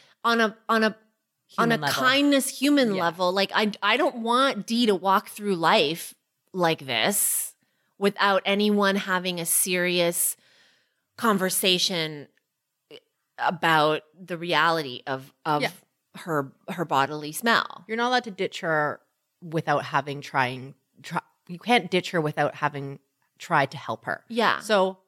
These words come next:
Speaker 2: see if you can go this route with M and y-, keep us posted.
Speaker 1: Yeah. Yeah, I feel bad. I
Speaker 2: I know,
Speaker 1: feel
Speaker 2: I feel
Speaker 1: bad.
Speaker 2: bad
Speaker 1: So let,
Speaker 2: too.
Speaker 1: let us know
Speaker 2: Will
Speaker 1: how.
Speaker 2: you let me know if I smell? Would you let me know if I smell?
Speaker 1: Yes.
Speaker 2: Would you though, actually?
Speaker 1: Totally.
Speaker 2: Okay.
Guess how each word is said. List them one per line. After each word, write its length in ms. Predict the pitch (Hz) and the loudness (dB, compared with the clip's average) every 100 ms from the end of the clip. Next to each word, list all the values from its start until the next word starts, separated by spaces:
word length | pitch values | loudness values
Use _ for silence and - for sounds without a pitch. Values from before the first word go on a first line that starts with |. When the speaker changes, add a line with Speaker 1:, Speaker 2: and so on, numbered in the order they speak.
| - | -12
Speaker 2:
see 180 | - | -2
if 100 | 269 | -2
you 100 | 262 | -2
can 520 | 247 240 208 196 165 170 | -2 2 2 0 -4 -4
go 680 | 185 170 170 175 170 165 - | 0 4 4 4 2 0 -4
this 300 | 160 165 - | -4 -4 -2
route 140 | 165 | -2
with 140 | 143 - | -2 -2
M 380 | 143 135 170 277 _ _ _ _ - | 0 0 0 -4 _ _ _ _ -6
and 640 | 175 165 160 160 160 160 - _ _ _ _ _ - | 0 4 4 4 2 0 -6 _ _ _ _ _ -14
y-, 280 | 180 170 - | -10 -8 -10
keep 220 | - 160 | -6 -4
us 80 | 151 | -4
posted. 420 | - 107 - 85 - _ _ _ _ | -2 -4 -4 -8 -8 _ _ _ _
Speaker 1:
Yeah. 260 | - 202 135 - _ _ _ _ - | -4 0 0 -2 _ _ _ _ -10
Yeah, 180 | 220 202 | -6 -4
I 80 | 214 | -4
feel 220 | 262 247 | -2 0
bad. 440 | 233 185 - - - _ | 2 2 2 -4 -18 _
I 60 | 240 | -8
Speaker 2:
I 20 | |
know, 80 | 277 | -2
Speaker 1:
feel 100 | 247 | -2
Speaker 2:
I 60 | |
feel 80 | 214 | 2
Speaker 1:
bad. 140 | 190 180 | 2 2
Speaker 2:
bad 100 | 269 | -4
Speaker 1:
So 80 | 226 | -2
let, 180 | 233 269 | -2 -2
Speaker 2:
too. 100 | 233 | -2
Speaker 1:
let 180 | 233 | 0
us 140 | 254 247 | 0 0
know 120 | 220 | 0
Speaker 2:
Will 60 | 214 | 2
Speaker 1:
how. 120 | 196 | 2
Speaker 2:
you 40 | 190 | 2
let 180 | 339 | 2
me 120 | 294 302 | 0 -4
know 240 | 262 233 | 0 2
if 120 | 240 | 0
I 120 | 240 220 | -2 -2
smell? 680 | - - 151 - 165 208 | -4 -6 -6 -4 -4 -4
Would 280 | 202 269 208 | 2 2 2
you 140 | 247 277 | -2 2
let 200 | 302 - | 2 2
me 160 | 302 | -4
know 200 | 302 302 | 2 2
if 120 | 302 | 2
I 100 | 311 | 0
smell? 520 | 302 - 320 320 349 370 | -2 -2 0 0 0 -6
Speaker 1:
Yes. 840 | 220 269 427 403 165 - - - - | -4 0 4 4 2 -2 -10 -8 0
Speaker 2:
Would 200 | 247 220 | 2 4
you 140 | 311 | 4
though, 220 | 311 320 | 4 4
actually? 480 | 311 311 - 311 359 | 4 2 0 0 2
Speaker 1:
Totally. 760 | 427 277 415 311 156 104 110 - | 2 4 6 6 4 -2 -10 -4
Speaker 2:
Okay. 300 | 180 180 - | -4 -2 -4